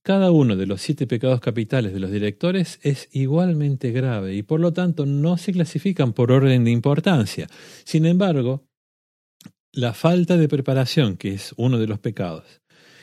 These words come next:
y el abandono del aprendizaje, que es otro de los pecados, son fundamentales para los otros cinco. Están interrelacionados con ellos y son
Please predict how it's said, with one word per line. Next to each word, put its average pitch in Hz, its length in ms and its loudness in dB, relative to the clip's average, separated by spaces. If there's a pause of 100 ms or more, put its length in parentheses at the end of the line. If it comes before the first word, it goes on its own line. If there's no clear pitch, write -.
(120)
y 127 140 -2
el 117 100 0
abandono 123 580 4
del 135 140 6
aprendizaje, 110 680 0
que 95 320 -6
es - 160 -10
otro 117 380 0
de 82 100 -10
los 95 140 -12
pecados, 139 500 -6
son 165 220 2
fundamentales 127 840 -2
para 113 240 -4
los 104 180 -4
otros 120 320 -6
cinco. 104 600 -6 (340)
Están 107 460 -4
interrelacionados 110 1160 -2
con 165 200 -4
ellos 156 520 -4
y 123 120 -8
son 151 400 -6